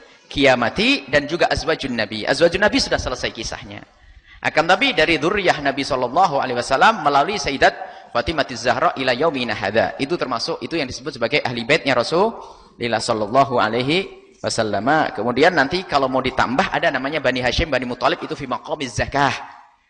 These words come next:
Bani Hashim, Bani Muthalib yang tidak boleh nerima za-, zakat. Jadi termasuk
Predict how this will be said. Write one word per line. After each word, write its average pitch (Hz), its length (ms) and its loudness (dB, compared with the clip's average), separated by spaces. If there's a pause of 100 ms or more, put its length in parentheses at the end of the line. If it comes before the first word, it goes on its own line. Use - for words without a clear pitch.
(160)
Bani 110 160 0
Hashim, 139 320 -2
Bani 127 160 0
Muthalib 120 480 -2
yang 120 80 -4
tidak 139 240 -2
boleh 147 240 -4
nerima 147 240 0
za-, 160 240 4 (480)
zakat. 104 560 -2
Jadi 147 320 0
termasuk 123 320 -2